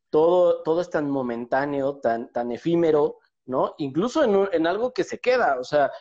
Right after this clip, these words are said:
ves ahora una publicación en una red social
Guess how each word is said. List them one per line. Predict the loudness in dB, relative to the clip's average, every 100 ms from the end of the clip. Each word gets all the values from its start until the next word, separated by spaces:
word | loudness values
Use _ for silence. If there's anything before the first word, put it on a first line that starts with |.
| _ -4
ves | 0 2
ahora | 4 4 4
una | 2 -2
publicación | -2 -4 -2 -4 0 0 2
en | 0
una | 0 0
red | -2 -4
social | -10 0 2 4 2